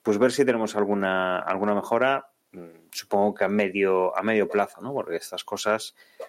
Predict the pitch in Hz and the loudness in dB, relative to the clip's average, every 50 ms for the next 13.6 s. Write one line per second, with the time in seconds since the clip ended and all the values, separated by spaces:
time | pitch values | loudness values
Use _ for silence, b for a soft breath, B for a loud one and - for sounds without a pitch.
0 | B B B B B - - - - 101 98 95 95 98 98 104 107 101 107 104 | B B B B B -16 -16 -8 -6 -4 -2 0 0 0 0 0 0 0 0 0
1 | 104 104 101 101 104 104 101 98 95 - - 107 104 - 127 110 104 - 104 104 | 0 0 0 0 2 2 2 0 -2 -2 -4 -4 -2 -2 -2 -2 -2 -2 -2 -2
2 | 104 95 95 98 101 107 110 107 101 92 95 92 95 101 104 107 101 98 98 98 | -2 -2 0 0 0 0 0 0 0 0 0 0 0 2 2 2 2 2 2 0
3 | 98 95 92 92 92 90 90 87 87 87 87 _ _ - - 127 117 113 113 113 | 0 -2 -4 -6 -8 -10 -10 -12 -14 -16 -20 _ _ -2 0 0 2 2 2 2
4 | 117 117 110 117 123 - 120 117 107 107 104 101 101 98 98 95 95 95 92 90 | 2 0 2 0 0 2 2 4 4 4 4 4 4 4 4 2 2 2 0 -2
5 | - - _ 101 107 104 - - 107 95 - - - - - - _ _ _ B | -4 -6 _ 0 0 0 0 -2 -4 -6 -6 -8 -12 -14 -14 -14 _ _ _ B
6 | B B B B B B B B B _ - 113 113 123 113 104 104 - _ _ | B B B B B B B B B _ 0 2 4 4 2 0 -4 -10 _ _
7 | - 98 95 95 92 90 - 117 104 92 90 90 - - 90 - 98 95 98 101 | -12 -8 -6 -4 -4 -2 -2 -2 -2 -2 -4 -8 -6 -6 -4 -4 -2 -2 2 4
8 | 104 104 104 104 101 107 107 104 104 107 107 104 113 110 113 117 123 135 - _ | 4 6 4 4 2 0 0 0 0 0 0 2 2 2 2 0 -2 -6 -8 _
9 | - 107 - - 110 101 104 107 110 107 101 98 101 98 95 90 104 95 - - | -18 -18 -8 -4 -2 0 0 2 0 0 0 0 0 0 0 0 -2 -2 -2 -4
10 | 95 95 - - 98 95 92 92 92 90 92 92 90 90 87 87 90 92 - - | -6 -6 -4 -2 -2 -2 -2 -2 -2 -2 -2 -4 -4 -4 -6 -6 -6 -8 -10 -10
11 | - - - - - _ _ _ _ _ _ _ _ - - - - - - - | -12 -14 -16 -18 -20 _ _ _ _ _ _ _ _ -10 -8 -6 -6 -4 -4 -4
12 | 101 92 90 87 87 87 87 87 92 95 92 - - - 107 101 - 101 92 - | -4 -4 -4 -4 -4 -4 -2 -2 -2 -2 -4 -6 -6 -6 -6 -6 -4 -6 -6 -4
13 | - - 92 90 87 87 87 87 85 87 85 | -6 -4 -4 -4 -4 -4 -6 -6 -6 -8 -8